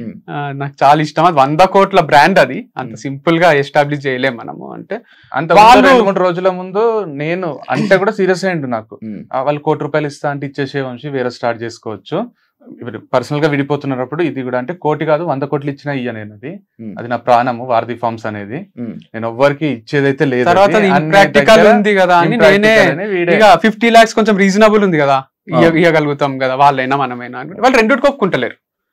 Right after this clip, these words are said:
Speaker 1: ఆ.
Speaker 2: "నాకే కావాలి, డివోర్స్ ఇప్పించేయండి మేడం,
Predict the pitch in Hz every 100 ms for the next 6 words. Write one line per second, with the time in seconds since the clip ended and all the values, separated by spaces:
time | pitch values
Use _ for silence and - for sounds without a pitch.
0 | _ _ - 117 - - - 185 196 202
1 | 214 196 185 175 175 214 269 247 185 156
2 | 185 196 196 185 190 175 196 185 185 185
3 | 196 294